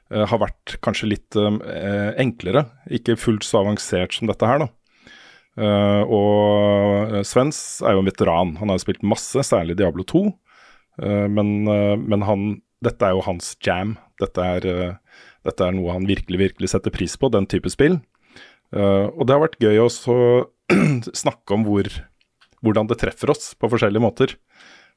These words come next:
Hvor, eh, han har vært ut-, utrolig gira for ting som jeg ikke har catchet helt, og jeg har vært gira for ting som han ikke har helt catchet helt, og så har vi jo noen ganger vært veldig enige om, eh,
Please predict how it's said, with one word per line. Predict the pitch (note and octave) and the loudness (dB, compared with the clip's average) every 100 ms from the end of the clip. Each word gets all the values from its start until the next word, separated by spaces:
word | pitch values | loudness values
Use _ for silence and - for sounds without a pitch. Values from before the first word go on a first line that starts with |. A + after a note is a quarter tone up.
| - | 0
Hvor, | A2 A2 | 2 4
eh, | A2 A2+ A2+ A2+ | 4 4 6 4
han | A2 G2 | 2 0
har | G#2+ | 2
vært | A#2 A#2 B2 | 2 0 -4
ut-, | A#2 - - - | -4 -6 -8 -4
utrolig | D#3 - A2+ A2+ | -4 0 2 4
gira | B2+ F#2+ F#2 | 2 2 0
for | C3 | -2
ting | G#2+ F#2+ | -2 -4
som | - | -4
jeg | G2 G2 - | -2 0 -4
ikke | - F2 | -4 -4
har | |
catchet | - G2 - G2+ | -2 -4 0 0
helt, | G#2+ G#2 - | 2 0 0
og | A2 | 2
jeg | G2+ F#2+ F#2+ | 2 0 0
har | G#2 | 0
vært | G2+ - - - _ - - - | -2 -4 -14 -18 _ -20 -16 -2
gira | G#2 G2+ | 0 0
for | F#2+ | 0
ting | B2 A2 | 0 -2
som | - G#2+ | -2 -2
han | G2 | -2
ikke | F#2 - | -2 0
har | F#2+ | -2
helt | F#2+ | 0
catchet | - - A2 A#2 | -4 -2 2 2
helt, | B2 | 0
og | A2+ | -2
så | G#2+ | 0
har | G2 | 2
vi | |
jo | G2+ G2+ - - | 2 -2 -6 -10
noen | B2 F#2+ | -6 -2
ganger | F2+ A#2+ | 0 2
vært | A2 - | 2 0
veldig | F#2+ F#2 | -2 0
enige | F#2 D#2+ E2 | -2 -2 -4
om, | F2 E2 _ _ - _ _ | -6 -8 _ _ -20 _ _
eh, | F#2 F#2 F2+ | -8 -6 -6